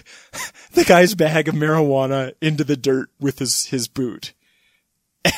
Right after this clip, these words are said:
So my dad was counting coup that day for the, the Conservative League there.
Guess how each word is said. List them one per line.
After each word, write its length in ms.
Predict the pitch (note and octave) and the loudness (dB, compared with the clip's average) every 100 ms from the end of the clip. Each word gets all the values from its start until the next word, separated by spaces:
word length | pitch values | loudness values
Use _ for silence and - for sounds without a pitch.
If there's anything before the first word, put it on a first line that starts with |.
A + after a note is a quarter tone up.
| - - - - - - _ _ _ _ | -16 -18 -20 -20 -20 -20 _ _ _ _
So 280 | - C3+ C3 | -12 -8 -8
my 200 | B2+ D3+ | -4 -4
dad 380 | D3+ D#3 C#3+ B2+ | -2 -2 -4 -6
was 120 | C#3+ | -6
counting 380 | - D3+ C#3 C3 | -2 -2 -2 -6
coup 220 | - C3 | -4 -4
that 200 | B2+ B2 | -2 -4
day 260 | B2+ C3+ C#3+ | -4 -4 -4
for 260 | - B2+ B2 | -4 -4 -2
the, 340 | A#2+ B2 B2 - _ _ _ - | -4 -4 -10 -20 _ _ _ -4
the 100 | C#3+ | -2
Conservative 640 | D3 - D#3 C#3 C3+ C3 | 0 2 2 0 -4 -4
League 320 | C3 C3 B2 | -4 -6 -4
there. 300 | B2+ B2+ | -2 -2